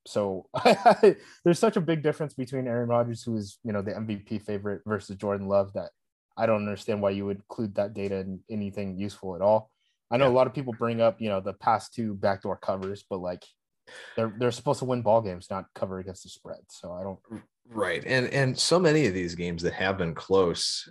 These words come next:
Speaker 2: I, I think, I can't remember if it was Peter Bukowski or one of the guys who, who talked about how the Packers have basically either won by two scores or at least had a two score lead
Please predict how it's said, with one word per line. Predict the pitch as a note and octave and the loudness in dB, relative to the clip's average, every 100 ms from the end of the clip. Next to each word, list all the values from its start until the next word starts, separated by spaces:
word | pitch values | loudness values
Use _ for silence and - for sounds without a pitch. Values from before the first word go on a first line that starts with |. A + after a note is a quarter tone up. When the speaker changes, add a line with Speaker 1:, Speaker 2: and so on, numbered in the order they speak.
| - | -4
Speaker 2:
I, | F2 F2+ | -2 -2
I | |
think, | - A#2+ A2 - - - - | 0 0 0 -10 -20 -20 -18
I | A2+ | -18
can't | - F2+ | -6 -2
remember | E2+ E2+ | -2 -2
if | |
it | E2+ | -4
was | D#2+ | -2
Peter | - F#2 | 0 0
Bukowski | E2+ - F2 - F#2+ | 0 0 0 2 0
or | E2+ | 0
one | F2 | 0
of | F2+ | 0
the | F2 | 0
guys | E2+ E2+ E2 - | 2 2 2 -2
who, | - F2+ F2 E2+ - | -2 -2 -2 -4 -4
who | F#2+ | -6
talked | F2 F2+ - | 0 0 0
about | E2 D#2+ D2 | 0 -2 -2
how | - | -4
the | D#2 | -2
Packers | G#2 D#3 G#2 | -2 0 0
have | E2+ | -2
basically | E2+ A#2 - F2+ D#2 - - _ | 0 0 -2 -4 -6 -8 -20 _
either | A2+ G#2+ | 2 4
won | F2+ F#2+ G2+ | 4 4 4
by | A#2 A2+ | 4 4
two | - A#2+ | 2 -2
scores | - G#2 G#2 G#2 - | -2 0 0 0 -2
or | F#2+ | -4
at | F2 | -2
least | G2 - - | -4 -6 -6
had | G2+ G2+ G2+ | 0 0 0
a | |
two | - - A2 | -2 0 0
score | - F#2+ F2 | 0 0 0
lead | E2+ G2+ F2 C#2 | 2 2 2 -2